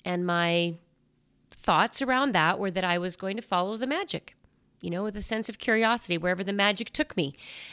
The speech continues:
And there were many magical moments, as I said in my newsletter, that it was,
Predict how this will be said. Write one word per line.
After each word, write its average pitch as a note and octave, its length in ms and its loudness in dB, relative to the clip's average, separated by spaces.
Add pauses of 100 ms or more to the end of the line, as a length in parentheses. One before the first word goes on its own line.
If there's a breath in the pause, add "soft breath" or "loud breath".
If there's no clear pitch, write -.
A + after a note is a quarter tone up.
And F#3 160 2
there A3 80 6
were A#3 100 6
many C#4+ 220 6
magical G#3+ 400 4
moments, G3 540 4 (100)
as E3+ 160 0
I E3 80 4
said F3+ 240 0
in F3+ 60 4
my F3 100 4
newsletter, F3 560 2
that D#3+ 180 2
it D#3+ 120 0
was, D#3 320 -2